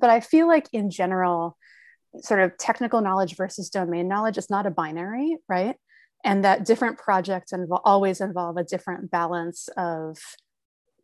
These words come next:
you, sometimes the same people contributing sort of different levels of expertise to different parts of the process. And I think that that's also, that, like, I feel like that's a really important thing to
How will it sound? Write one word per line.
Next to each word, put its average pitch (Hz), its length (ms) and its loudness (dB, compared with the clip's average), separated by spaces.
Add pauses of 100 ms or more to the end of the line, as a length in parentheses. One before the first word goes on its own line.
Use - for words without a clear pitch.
(100)
you, 277 320 8
sometimes 302 320 4
the 190 80 -6
same 208 320 -2
people 185 400 -2
contributing 180 720 -4
sort 175 160 -6
of 170 100 -8
different 175 400 -8
levels 175 540 -8
of 180 160 -4
expertise 170 680 -8
to 185 100 -6
different - 340 -10
parts - 300 -16
of - 100 -14
the - 100 -18
process. - 640 -20 (340)
And 233 100 2
I 247 80 4
think 370 180 6
that 320 140 2
that's 196 240 2
also, 185 400 0
that, 226 100 6
like, 233 140 2
I 240 60 4
feel 370 120 0
like 359 120 2
that's 208 200 -2
a 214 80 -2
really 185 220 -2
important 180 420 -8
thing 185 140 -4 (100)
to 175 220 -2